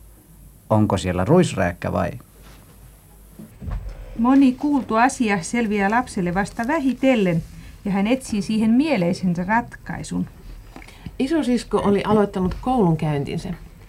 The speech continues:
Speaker 3: Päivä päivältä hän tuli yhä viisaampana kotiin ja jakeli auliisti tietojansa ja taitojansa meille muillekin. Eräänä päivänä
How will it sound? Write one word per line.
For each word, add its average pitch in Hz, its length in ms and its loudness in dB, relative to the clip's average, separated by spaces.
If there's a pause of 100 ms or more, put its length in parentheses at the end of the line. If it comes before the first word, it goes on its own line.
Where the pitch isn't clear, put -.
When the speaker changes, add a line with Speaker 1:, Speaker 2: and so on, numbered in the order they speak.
(140)
Speaker 3:
Päivä 226 300 2
päivältä 190 500 2
hän 160 140 0
tuli 165 200 0
yhä 165 280 -2
viisaampana 147 640 -2
kotiin - 480 -4 (240)
ja 175 80 -2
jakeli 185 500 0
auliisti 247 680 -2
tietojansa 190 680 0
ja 165 160 0
taitojansa 160 600 -2
meille 190 240 0
muillekin. 208 580 -2 (960)
Eräänä 220 340 2
päivänä 170 540 2